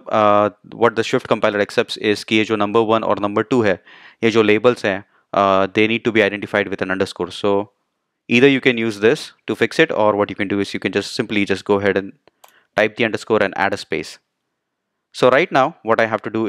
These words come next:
is I have to give value to this addition closure. So for that what I would say is, is equals to,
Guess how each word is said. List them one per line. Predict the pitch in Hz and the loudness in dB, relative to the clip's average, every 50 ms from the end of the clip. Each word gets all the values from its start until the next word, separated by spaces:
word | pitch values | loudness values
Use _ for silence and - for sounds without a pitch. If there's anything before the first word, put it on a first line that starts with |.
| 104 | -2
is | 104 - | -2 -2
I | 107 104 104 | -2 -2 -2
have | 117 113 - | -4 -6 -6
to | 117 | -2
give | 101 110 101 90 - 113 | -2 0 -2 2 0 0
value | 123 165 135 113 95 90 - _ _ - | 0 0 -2 -6 -8 -10 -14 _ _ -8
to | 113 | -2
this | 98 98 92 - - - | -2 -2 -2 -2 -4 -4
addition | - 98 95 - 101 95 87 95 | -4 -4 -2 -4 -4 -6 -4 -4
closure. | 92 87 - 76 92 - _ _ _ _ _ _ _ - | -4 -2 -4 -6 -8 -10 _ _ _ _ _ _ _ -2
So | 117 - | 0 0
for | 123 110 | 2 2
that | 101 104 110 151 - _ _ | 2 2 2 0 -2 _ _
what | - 107 104 | -2 -2 0
I | 107 104 | 0 -2
would | 101 - - | -4 -6 -2
say | - 107 104 98 - 98 95 | 0 0 2 2 0 0 0
is, | 92 92 - - - _ _ _ _ _ _ _ _ _ _ | 0 -2 -6 -12 -20 _ _ _ _ _ _ _ _ _ _
is | - 101 101 | -10 -4 -4
equals | 107 110 - 131 127 - - 170 | -4 0 0 0 -2 0 0 -2
to, | 190 | -2